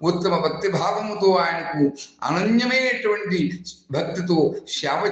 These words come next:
చేయి, సేవయందు నిమగ్నురాలై ఉన్నదయ్యా. అలా ధ్యాన పరాయణుడు భగవంతుడు హరుడు శుద్ధ భావముతో అచ్చట ఉన్న కాళికను చూచుతూ ఉన్నాడు. అయినప్పటికీ మునుపటి యొక్క బాధను మరిచి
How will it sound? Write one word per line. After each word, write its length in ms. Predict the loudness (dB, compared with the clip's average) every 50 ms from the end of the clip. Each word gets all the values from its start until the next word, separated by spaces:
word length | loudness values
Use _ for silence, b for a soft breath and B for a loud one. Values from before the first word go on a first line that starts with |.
| 0 -2
చేయి, 260 | -2 -2 -2 -4 -6
సేవయందు 640 | -6 -4 -2 -2 0 0 0 0 0 0 0 0
నిమగ్నురాలై 680 | 0 -2 -2 -4 -4 -4 -4 -2 0 0 0 0 0 0
ఉన్నదయ్యా. 920 | 0 -2 -2 -4 -6 -6 -6 -6 -6 -6 -4 -2 0 0 0 0 -2 -4 -8 B B B B
అలా 400 | 0 2 2 2 0 0 -2 -6 -6
ధ్యాన 180 | -6 -4 -4 -4 -2 -2
పరాయణుడు 640 | -2 0 2 2 2 2 0 -2 -2 -2 -4 -4 -4 -6 -8 -6 -2
భగవంతుడు 680 | 0 0 2 2 0 0 -2 0 2 4 4 4 4 2
హరుడు 480 | 0 0 -2 -2 -4 -6 -6 -8 -8 -10 -12 -8
శుద్ధ 260 | -4 -2 -2 -2 0 -2
భావముతో 760 | -2 0 0 0 0 2 0 0 -2 0 2 4 4 4 4 0 B B B
అచ్చట 300 | -2 -2 -2 -4 -6 -6
ఉన్న 280 | -4 -2 0 0 0 -2
కాళికను 560 | -2 -2 0 0 0 0 -2 -4 -2 -2 -2
చూచుతూ 500 | 0 2 0 0 0 -2 -4 -4 -2 2
ఉన్నాడు. 480 | 4 6 6 6 4 2 -4 -6 -8 -10 -10 -6
అయినప్పటికీ 880 | -4 -2 -2 -2 -2 -4 -4 -6 -6 -6 -6 -4 -4 -4 -4 -4 -6 -10 -16 -20 -20 -20 _ _ _ _ 2 4
మునుపటి 400 | 4 6 4 4 2 2 4 4
యొక్క 340 | 4 4 2 -2 -4 -2
బాధను 460 | 0 0 0 0 0 -2 -2 -2 -2 -2
మరిచి 540 | -2 -2 -2 -2 -4 -4 -6 -6 -6 -8